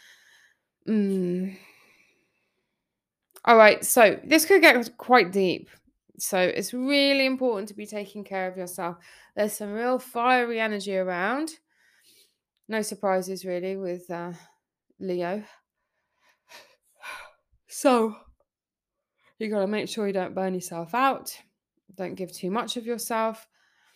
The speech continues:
Don't lose your temper. <clears throat> Yeah, this is a time for transmuting anything that's left,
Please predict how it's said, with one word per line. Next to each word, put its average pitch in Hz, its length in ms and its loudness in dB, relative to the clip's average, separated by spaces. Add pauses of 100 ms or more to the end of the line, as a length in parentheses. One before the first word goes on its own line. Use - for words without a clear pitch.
(380)
Don't 175 300 -4
lose 175 160 -6
your 170 80 -14
temper. 247 560 -2 (880)
<clears throat> - 0 - (1900)
Yeah, 190 160 0 (160)
this 214 160 -6
is 220 100 -6
a 220 60 -4
time 214 280 -2
for 208 100 -10
transmuting 185 720 -6
anything 165 340 -8
that's 160 220 -14
left, - 480 -18